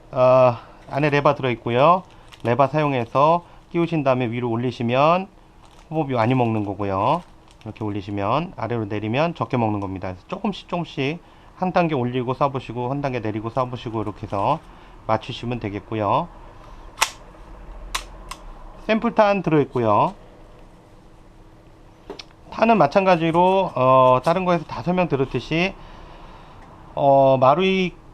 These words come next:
그 퍼펙트 탄 쓰시면 가장 최적이실 거고요. 가스는 지금 뭐, 어, 얘네 그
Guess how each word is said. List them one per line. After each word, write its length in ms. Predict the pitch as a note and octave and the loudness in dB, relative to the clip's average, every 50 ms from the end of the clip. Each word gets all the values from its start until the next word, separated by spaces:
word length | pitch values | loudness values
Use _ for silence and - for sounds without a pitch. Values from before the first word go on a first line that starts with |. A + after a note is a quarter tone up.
| - - - - | -20 -20 -20 -10
그 200 | - - C#3+ C3+ | -4 -2 0 0
퍼펙트 340 | C3+ - F3+ - - - A3 | -2 -2 -6 -10 -4 0 2
탄 120 | G3+ F#3+ E3+ | 2 2 2
쓰시면 360 | - F#3+ E3+ - E3 E3 D#3 | 0 -2 -2 0 0 0 2
가장 240 | C3+ A#2 A#2 C3+ C3 | 2 2 0 0 0
최적이실 600 | - F#3 F#3 E3+ F#3+ E3+ C3+ B2+ A2+ - A#2 - | -2 -2 -2 0 0 -2 -2 -4 -8 -10 -10 -8
거고요. 580 | - A2 G2 G#2 G#2 G#2 G2+ A2 C3+ E3 F3 E3 C#3+ - - - | -8 -8 -6 -4 -4 -2 0 2 2 2 0 -2 -8 -18 -18 -10
가스는 1300 | - E3 F#3 F#3+ F#3 - - - G3+ G3 F#3+ F#3+ F#3 F#3 F3+ F3+ F3 F3 F3 E3+ E3+ F3 F3 F3+ F3 E3+ | -4 -2 -2 -2 -2 -6 -8 -6 -2 0 0 0 0 0 0 0 0 0 0 0 0 0 0 0 0 -2
지금 220 | D#3 - C#3+ D3 D#3 | -4 -4 -4 -2 -2
뭐, 260 | D3 C3+ C3+ C3+ C3 - - - - - - - - - - - - | 0 2 0 0 0 -4 -10 -20 -20 -18 -18 -18 -18 -20 -20 -16 -10
어, 500 | B2 A#2+ A#2 A#2 A#2 A2+ A2+ A2+ A2+ A2 | -6 -2 0 0 2 2 2 2 2 0
얘네 260 | A2 A#2+ C3+ D3 D3+ C#3+ | 0 0 0 0 0 -2
그 340 | - - C#3 C3+ C3 B2+ | -2 -2 -2 -2 -2 -2